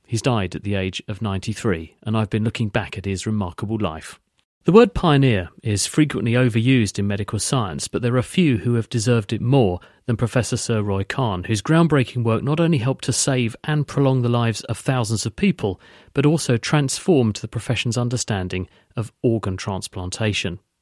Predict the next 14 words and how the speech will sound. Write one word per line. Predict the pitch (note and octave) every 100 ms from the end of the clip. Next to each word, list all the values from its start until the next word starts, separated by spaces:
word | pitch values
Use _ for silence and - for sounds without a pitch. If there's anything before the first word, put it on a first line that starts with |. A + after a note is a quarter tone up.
| _ -
During | B3+ C4
his | A3
remarkable | F3 E3 C3 C3+ B2
career, | - C#3+ A#2+
Sir | F#2 - C3+
Roy | D#3 D3+
conducted | - C3 G2+ - B2+
a |
series | - - D#3+ B2 F#2+
of | G#2
scientific | - A#2 G#2+ A2 A2+
firsts. | - C#3 F#2 - - - -
Europe's | D#3 E3+ C#3 -
first | - E3+ B2 - -